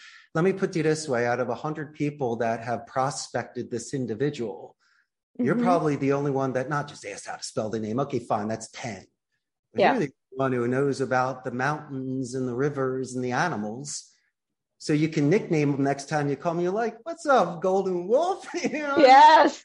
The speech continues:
Speaker 2: <laughs>
Speaker 1: And you, and you know, it's not a guaranteed sale, but it's guaranteed attention. And so people love you for that. But
Speaker 2: Mm-hmm.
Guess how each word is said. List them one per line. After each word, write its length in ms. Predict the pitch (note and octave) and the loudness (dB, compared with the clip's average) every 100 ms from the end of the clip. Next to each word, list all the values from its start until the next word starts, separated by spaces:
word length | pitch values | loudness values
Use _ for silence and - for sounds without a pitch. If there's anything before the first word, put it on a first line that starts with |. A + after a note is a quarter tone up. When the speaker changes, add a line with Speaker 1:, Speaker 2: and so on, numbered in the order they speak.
| - | 6
Speaker 2:
<laughs> 580 | A4+ G4 F#4+ A#4 B4 F#4+ - C#5 A4 - | 6 8 8 10 8 6 0 0 0 0
Speaker 1:
And 220 | A3 A3+ | 2 2
you, 80 | A#3 G#3+ | 0 -2
and 200 | A3+ A3+ | -2 -2
you 140 | A3+ | -2
know, 220 | A#3 A#3+ | 0 0
it's 180 | A3+ A3+ | 0 -2
not 160 | A#3 B3+ | -2 -2
a 80 | |
guaranteed 720 | F3+ F#3 F#3+ F#3+ F#3 F3 D#3 | 0 -2 -2 -4 -6 -8 -8
sale, 480 | D3 F3+ G3+ B3+ G#3 | -6 -2 2 2 0
but 180 | D3+ D3+ | -2 -2
it's 220 | D3 D3 | -2 -4
guaranteed 540 | D3+ D3 C#3 C3+ C3+ A#2+ | -4 -4 -4 -6 -8 -8
attention. 640 | B2 - C4+ C4 - A#2 | -10 -6 -6 -4 -4 -4
And 180 | A#2 B2 | -4 -6
so 420 | - D#3 D3+ D3 - - - _ | -2 0 0 -2 -10 -20 -20 _
people 240 | C4+ C4+ | 0 2
love 260 | A#3+ B3+ A#3 | 2 2 2
you 140 | D#3 | -2
for 240 | B2 B2 G#2 | -2 -6 -4
that. 400 | A2 G2 G2 A2 | -4 -6 -10 -2
But 280 | E3 E3 - - A#3+ | 0 0 -8 -8 -4
Speaker 2:
Mm-hmm. 320 | A3+ A3+ | -4 -4